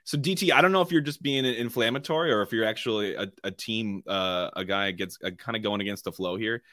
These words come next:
The, the, the Lucky thing just doesn't hold up anymore. I'm sorry for people that are thinking that this luck thing is a thing. Th-,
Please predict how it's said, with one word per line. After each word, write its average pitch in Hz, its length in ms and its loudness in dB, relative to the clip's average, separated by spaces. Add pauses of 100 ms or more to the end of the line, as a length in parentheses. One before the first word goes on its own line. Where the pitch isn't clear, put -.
(300)
The, 170 240 2
the, 151 140 4
the 170 140 6
Lucky 143 320 6
thing 226 240 0
just 139 160 -4
doesn't 120 200 4
hold 87 200 -4
up 80 160 -8
anymore. 78 300 -10
I'm 82 100 -10
sorry 90 400 -4
for 90 160 -8
people 90 240 -8
that 85 140 -4
are 82 100 -4
thinking 90 400 -10
that 82 180 -6 (420)
this 101 180 -2
luck 87 300 -2
thing 107 420 0
is 95 180 -2
a 90 60 -4
thing. 98 400 -2 (500)
Th-, 151 180 4